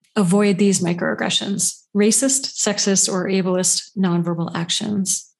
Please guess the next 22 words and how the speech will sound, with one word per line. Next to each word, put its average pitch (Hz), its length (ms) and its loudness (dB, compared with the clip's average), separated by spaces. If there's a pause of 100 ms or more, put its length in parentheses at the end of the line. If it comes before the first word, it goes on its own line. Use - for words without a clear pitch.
(240)
Referring 220 480 4
to 202 100 0
sign 202 340 2
language 185 460 2
by 180 120 0
waving 185 320 2
your 175 120 -2
hands 170 460 -2
in 165 120 -2
a 165 40 0
nonsensical 170 800 -2
way. - 220 -8 (440)
Using 202 600 4
an 190 80 2
animal 220 360 2
reference, 170 720 -2 (260)
for 190 100 -4
example, 170 360 0
monkey, 170 640 -2
uh, 165 300 -4
ape, 175 340 0
cougar, 165 560 0